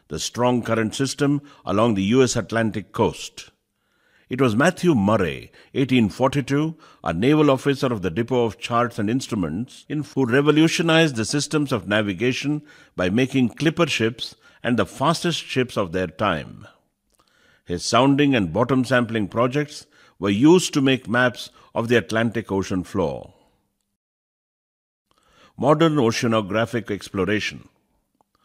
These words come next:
The period from nineteen hundred to early twenty-first century is considered as the age of modern oceanographic exploration.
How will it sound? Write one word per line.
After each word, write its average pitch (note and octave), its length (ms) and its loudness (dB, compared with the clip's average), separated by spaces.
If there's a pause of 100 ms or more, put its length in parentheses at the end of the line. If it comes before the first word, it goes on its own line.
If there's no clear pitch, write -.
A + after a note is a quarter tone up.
(400)
The F2+ 100 -6
period F3+ 480 0
from G2+ 240 0
nineteen C3 400 2
hundred B2+ 420 0 (320)
to D3+ 140 -2
early C3 320 4
twenty-first B2 600 0
century F2+ 600 -2 (460)
is B2+ 160 -2
considered C#3+ 720 2
as A#2 160 0
the G2+ 200 -4
age D3 340 4
of G#2+ 120 0
modern B2+ 400 2
oceanographic A2 840 -2
exploration. F#2 800 -6